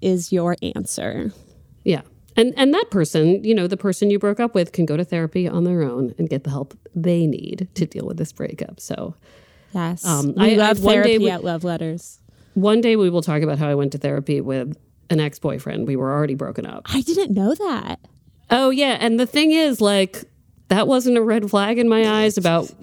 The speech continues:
Speaker 2: why and when you shouldn't still be friends with an ex when you're going to therapy after you break up.
Speaker 1: No.
Speaker 2: And my therapist was like,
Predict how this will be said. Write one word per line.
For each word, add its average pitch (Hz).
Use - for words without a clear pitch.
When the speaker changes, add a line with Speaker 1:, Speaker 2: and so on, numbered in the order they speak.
Speaker 2:
why 170
and 170
when 165
you 160
shouldn't 165
still 170
be 160
friends 156
with 156
an 151
ex 160
when 170
you're 175
going 185
to 190
therapy 180
after 170
you 180
break 160
up. 160
Speaker 1:
No. -
Speaker 2:
And 185
my 190
therapist 190
was 170
like, 165